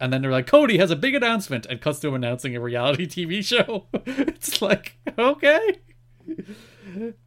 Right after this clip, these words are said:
Like, I get it, that's a T N T initiative, but maybe save, like, the big,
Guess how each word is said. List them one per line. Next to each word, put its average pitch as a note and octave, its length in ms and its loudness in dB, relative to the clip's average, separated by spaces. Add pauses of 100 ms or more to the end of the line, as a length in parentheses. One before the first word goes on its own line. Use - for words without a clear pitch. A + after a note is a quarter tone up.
Like, G3+ 240 2
I G3+ 100 0
get A#3 200 2
it, D3+ 160 -2
that's E3+ 180 -4
a E3 40 -2
T F3+ 180 0
N D#3+ 60 -2
T D#3+ 160 0
initiative, A2+ 420 -6
but C3+ 80 -14
maybe A#3 220 -2
save, F#3+ 360 0
like, E3 180 -2
the D3 100 -2
big, D#3+ 420 -2